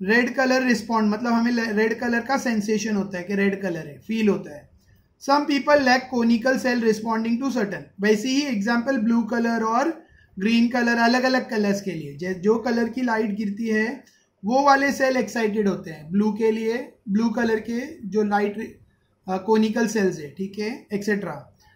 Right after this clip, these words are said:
अच्छा, कुछ लोगों के अंदर डिफेक्ट होता है, प्रॉब्लम होती है, कुछ लोगों के अंदर conical सेल्स की कमी होती है, लैक, लैक मतलब कमी, conical सेल्स की कुछ लोगों में कमी होती है सर्टेन कलर्स को लेकर। मतलब किसी को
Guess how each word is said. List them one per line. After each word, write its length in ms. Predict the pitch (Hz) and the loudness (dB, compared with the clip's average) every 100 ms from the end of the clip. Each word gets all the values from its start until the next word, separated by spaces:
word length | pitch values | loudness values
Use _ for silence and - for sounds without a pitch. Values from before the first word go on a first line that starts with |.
| _ 196 | _ -4
अच्छा, 180 | 208 | -4
कुछ 340 | 214 - 269 277 | -4 -4 -4 -2
लोगों 320 | 277 247 277 | -2 -2 -4
के 140 | 247 | -2
अंदर 680 | 277 262 262 254 254 262 320 - - 202 | -2 0 0 0 2 0 -2 -8 -14 -2
डिफेक्ट 440 | 240 226 269 - | 0 2 2 2
होता 240 | 247 - 180 | 0 0 -6
है, 140 | 160 | -4
प्रॉब्लम 380 | 233 226 240 240 | 0 2 4 4
होती 340 | 226 196 175 | 2 0 -10
है, 60 | 151 | -12
कुछ 260 | 233 202 | -10 -4
लोगों 280 | 233 226 233 | -2 -2 -2
के 160 | 233 233 | -6 -6
अंदर 340 | 226 233 240 240 | -6 -6 -6 -2
conical 400 | 220 220 226 233 | 0 0 -2 -4
सेल्स 280 | 233 220 214 | -4 -6 -4
की 120 | 247 | -6
कमी 300 | 254 233 233 | -2 2 4
होती 300 | 226 202 190 | 2 -2 -4
है, 80 | 175 | -2
लैक, 320 | 185 180 - _ _ _ _ _ _ - | -2 -2 -6 _ _ _ _ _ _ -2
लैक 240 | 190 208 | 0 2
मतलब 380 | 233 214 240 233 226 | -2 -2 -4 -4 0
कमी, 300 | 208 190 - | 2 2 2
conical 420 | 214 208 226 240 247 | 0 2 0 -4 -4
सेल्स 300 | 233 220 - | -2 -4 -4
की 140 | 247 | -6
कुछ 260 | 247 202 233 | -4 -4 -2
लोगों 240 | 220 233 | -2 0
में 160 | 233 226 | -2 -2
कमी 280 | 208 214 | 0 2
होती 340 | 226 214 202 185 | 0 -2 -4 -6
है 500 | 170 165 202 247 _ _ _ _ | -6 -8 -8 -12 _ _ _ _
सर्टेन 460 | - 269 262 285 269 | 2 4 6 4 4
कलर्स 320 | 247 226 202 | 2 2 0
को 120 | 220 | 0
लेकर। 320 | 190 160 160 | 0 -2 -10
मतलब 320 | 185 202 226 | -10 -8 -8
किसी 300 | 240 214 233 | -6 -6 -6
को 480 | 226 233 233 277 - | -2 0 0 -2 -8